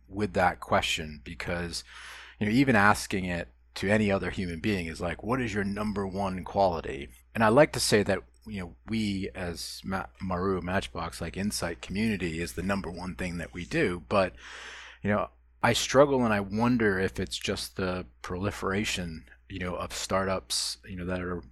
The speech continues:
you know, going after the behavioral sciences. And, and it's not necessarily a bad thing 'cause they're really pushing the envelope, you know, as it relates to semiotics and other types of, um, you know, psychology-based methods.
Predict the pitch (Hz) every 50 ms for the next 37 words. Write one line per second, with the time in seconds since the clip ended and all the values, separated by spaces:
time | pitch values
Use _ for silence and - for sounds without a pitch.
0 | _ - - 80 104 95 87 - 101 98 101 98 95 92 - - 90 87 80 90
1 | 90 - - 95 87 92 90 85 - - 90 95 101 95 85 95 90 90 98 95
2 | 98 82 110 113 107 104 98 - - 120 135 139 123 120 120 - - 107 95 92
3 | 90 - - 95 92 101 - - 101 95 - - - - 85 92 95 92 98 98
4 | 90 - - - - 110 - - 98 87 80 82 85 90 95 98 101 101 98 87
5 | - - - - - - - - - - - - 92 87 90 92 87 92 87 90
6 | 90 87 92 90 - - - - - - 101 90 87 87 87 85 87 90 90 90
7 | 82 - - - - - 90 87 90 87 90 82 - - - 85 82 - - -
8 | 85 82 - - - - - - - - - - _ - 90 87 87 92 - -
9 | - - 92 90 - - - 92 - - - 92 90 92 92 87 87 85 82 -
10 | - - 90 87 87 - - - - - - - 95 101 101 - - 82 76 71
11 | - - -